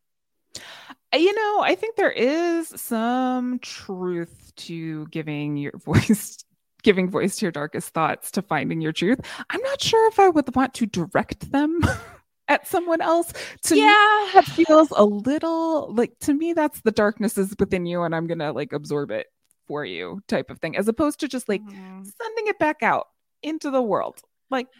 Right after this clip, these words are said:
Speaker 1: it, it can sort itself out. Uh, that part was a little weird for me.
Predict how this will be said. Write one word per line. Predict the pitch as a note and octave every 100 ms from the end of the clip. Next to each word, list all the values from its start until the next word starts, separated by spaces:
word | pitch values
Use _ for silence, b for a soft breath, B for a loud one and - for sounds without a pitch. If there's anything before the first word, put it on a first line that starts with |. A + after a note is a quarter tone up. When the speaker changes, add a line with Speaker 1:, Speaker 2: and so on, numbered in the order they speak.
| B _
Speaker 1:
it, | - D4+ -
it | A#3+ B3+
can | C4
sort | - A#3+ A3
itself | - E3 - -
out. | C2 - B B B B
Uh, | - B3+
that | A#3 C4+
part | C4+ E4+
was | - C#4
a |
little | A3+ G3+ E3+
weird | D#3+ D3+ D#3 _
for | - - F3+
me. | D3